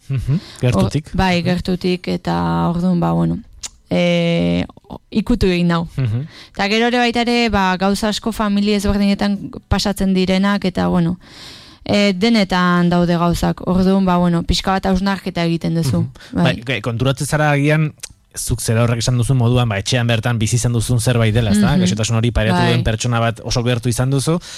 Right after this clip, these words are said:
Speaker 2: Bai.
Speaker 1: baina, eh, konturatzen gara azkenean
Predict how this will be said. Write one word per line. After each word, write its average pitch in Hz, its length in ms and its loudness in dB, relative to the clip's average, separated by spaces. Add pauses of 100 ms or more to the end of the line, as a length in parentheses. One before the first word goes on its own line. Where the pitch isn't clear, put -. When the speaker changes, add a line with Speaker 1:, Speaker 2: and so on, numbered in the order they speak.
Speaker 2:
Bai. 175 220 0
Speaker 1:
baina, 135 380 0
eh, 123 220 -2
konturatzen 135 560 0
gara 160 460 0
azkenean 165 580 0